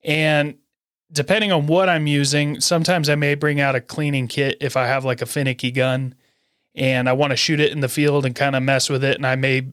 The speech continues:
if I'm worried that I may have to clean it in the field, I'll bring a little cleaning kit that I have in, like, a, in, like, a small tackle box.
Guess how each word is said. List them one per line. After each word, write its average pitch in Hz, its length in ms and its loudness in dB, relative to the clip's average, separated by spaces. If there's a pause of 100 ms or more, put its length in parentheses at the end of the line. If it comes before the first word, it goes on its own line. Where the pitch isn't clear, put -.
(220)
if 139 120 0
I'm 135 160 0
worried 151 340 2
that 139 140 0
I 135 60 2
may 135 140 0
have 135 160 -2
to 123 100 -4
clean 147 400 -2
it 135 280 -2
in 143 160 0
the 131 80 2
field, 147 360 0
I'll 131 100 4
bring 127 480 -2 (640)
a 151 60 -2
little 135 240 2
cleaning 131 420 -2
kit 135 220 -4
that 127 120 0
I 123 100 0
have 131 220 0
in, 123 100 -4
like, 120 200 -4
a, 113 320 -2 (880)
in, 143 120 -2
like, 147 160 0
a 131 60 0
small 143 360 2
tackle 127 320 -4
box. - 460 -6